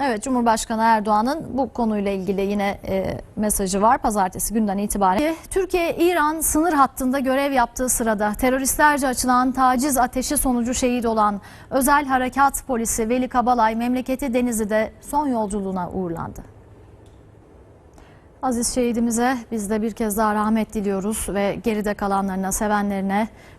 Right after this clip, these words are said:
ve tabii ülkemize de başsağlığı diliyoruz. Devam edelim Sabah gazetesinde. Bir başka başlık, "Kemal Bey'in aklına şimdi mi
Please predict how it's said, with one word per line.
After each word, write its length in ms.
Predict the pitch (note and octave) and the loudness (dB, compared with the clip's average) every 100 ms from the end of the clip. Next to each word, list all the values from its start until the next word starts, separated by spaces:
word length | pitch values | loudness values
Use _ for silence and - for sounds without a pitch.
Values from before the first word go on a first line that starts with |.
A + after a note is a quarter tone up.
| - | -8
ve 80 | G3+ | -4
tabii 220 | A3 G#3 | -2 -2
ülkemize 460 | G3 G3+ G3 G3 | -4 -4 -4 -2
de 140 | G3+ A3 - | -2 -2 -4
başsağlığı 680 | G3 G3+ - G3 F3+ F3 F3+ D#3 G3+ | -2 -2 0 0 0 -2 -8 -8 -8
diliyoruz. 420 | F#3 F3 F3+ - | -6 -6 -8 -2
Devam 320 | A#3+ C4 A#3+ | 2 2 2
edelim 240 | G#3 G3 | -2 -4
Sabah 340 | G3+ A3+ G#3+ G#3 | -4 -2 -2 -2
gazetesinde. 680 | G#3 G3+ G#3 - G#3+ A3+ D4+ - - - - - - - | -4 -4 -4 -4 0 0 0 -6 -20 -20 -20 -20 -16 -2
Bir 140 | F#4+ F4+ | 0 2
başka 320 | E4+ - A#4 | 2 2 4
başlık, 400 | G#4 D#4+ E4 - | 4 2 -4 -2
"Kemal 360 | E4 F4+ G4 | 0 2 2
Bey'in 160 | F#4 F4+ | 2 0
aklına 380 | F4 E4+ F4+ F#4+ | 0 0 -2 0
şimdi 300 | - E4 C4 | 0 0 2
mi 160 | A3 | 0